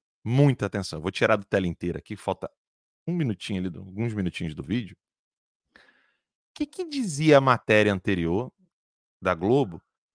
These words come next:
citando um texto da P F? O que que eles falaram lá? Que o Bertoldo, então, era alvo de investigações da abin por ligações com quem?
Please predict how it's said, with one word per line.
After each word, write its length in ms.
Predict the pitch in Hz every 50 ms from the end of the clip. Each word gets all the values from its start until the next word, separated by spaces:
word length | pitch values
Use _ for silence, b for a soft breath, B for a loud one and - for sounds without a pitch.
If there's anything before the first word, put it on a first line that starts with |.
| _ _ _ _ _ -
citando 520 | 226 226 - _ - 180 202 226 226 196
um 80 | 233 233
texto 520 | - _ - 165 180 233 226 - - 190
da 120 | 175 180 151
P 140 | - -
F? 380 | 113 95 87 80 - - - _ - - _ _ _ _ _ _ _ _ _ _ _ _ _ _ _ _ _ _ _ _ _
O 80 | -
que 160 | - - - -
que 80 | -
eles 160 | 320 277 277
falaram 460 | - - 180 160 143 127 120 117 117 110
lá? 240 | 101 92 85 73 - _ _ _ _ _
Que 280 | _ _ - 170 160 131
o 180 | 127 143 147 127
Bertoldo, 1200 | 104 101 110 101 90 - - - _ - 98 90 82 82 85 85 87 87 92 123 156 196 214 214 _ _ _ _ _ _ _ _ _ _ _ _ _ _ _ _ _ _ -
então, 480 | 117 120 107 - - 104 101 101 107
era 460 | 107 101 101 107 117 143 190 220 226 _ _ _ _ _ _ _ _ _ _ _ _ _ _ _ _ _ _ _ _ _ _ _ _ _ -
alvo 720 | 107 104 110 117 123 139 151 147 139 143 170 202 233 - _ _ _
de 180 | - 107 110 113
investigações 800 | 113 120 123 131 120 - - 117 120 104 - - - 123 131 120
da 180 | 113 135 147 160
abin 460 | 135 95 - - 127 156 160 123 - _ _ _ _ _
por 360 | - 165 196 208 202 - -
ligações 720 | 139 143 151 147 127 123 101 95 - - - 143 165 156 -
com 200 | - 117 98 92
quem? 380 | - - - 165 240 269 -